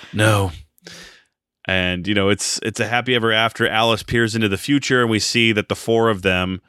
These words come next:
Renesmee, Jacob, Bella, and Edward, are gonna be happy and together for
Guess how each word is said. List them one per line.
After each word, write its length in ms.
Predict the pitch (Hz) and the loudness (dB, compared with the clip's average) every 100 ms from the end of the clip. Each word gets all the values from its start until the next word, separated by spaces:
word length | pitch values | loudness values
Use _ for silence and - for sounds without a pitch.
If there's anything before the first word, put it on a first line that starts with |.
| _ _ _ _ _ - | _ _ _ _ _ -14
Renesmee, 600 | - 92 82 92 90 90 | -8 -6 -4 -2 0 0
Jacob, 540 | 82 87 87 90 87 - - _ - | 0 -2 0 0 0 -4 -20 _ -14
Bella, 600 | - 87 87 85 85 82 | -4 -2 0 0 0 0
and 220 | 80 78 _ _ _ _ _ _ | -4 -10 _ _ _ _ _ _
Edward, 480 | - 107 92 87 82 | -4 -2 0 -2 -2
are 80 | 85 | -2
gonna 160 | 90 | -4
be 280 | 85 87 85 | -2 -4 -4
happy 500 | 80 110 107 107 104 | -4 -4 -2 0 0
and 240 | 95 90 82 _ _ _ _ _ _ | -2 -6 -14 _ _ _ _ _ _
together 640 | - 107 117 113 95 87 85 | -4 -2 0 2 2 0 -4
for 500 | - 87 85 85 | -2 0 0 0